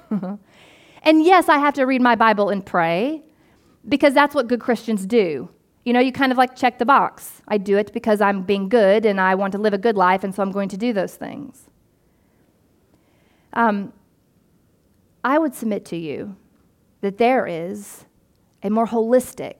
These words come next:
and a fuller vision of your formation as a person to becoming like Jesus than just checking the box of reading your Bible and saying your prayers to be good. I think this life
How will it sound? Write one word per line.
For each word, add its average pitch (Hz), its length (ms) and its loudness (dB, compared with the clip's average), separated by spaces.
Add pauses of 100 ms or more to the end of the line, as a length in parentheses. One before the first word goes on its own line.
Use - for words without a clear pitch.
and 208 160 -2
a 208 80 2
fuller 233 460 0
vision 196 720 -4
of 190 120 -6
your 226 200 2
formation 226 1000 -2
as 190 120 -6
a 185 80 -4
person 196 640 -8 (640)
to 240 80 -6
becoming 269 400 0
like 233 240 0
Jesus 196 520 -4
than 202 160 -4
just 233 300 -4
checking 233 360 -4
the 220 60 0
box 196 380 -2
of 180 80 -14
reading 196 220 -4
your 196 80 -4
Bible 180 300 -4
and 180 100 -8
saying 175 220 -8
your 175 80 -8
prayers 170 500 -8
to - 120 -12
be 185 60 -6
good. 185 460 -2 (720)
I 220 120 -6
think 247 240 0
this 247 180 0
life 220 500 2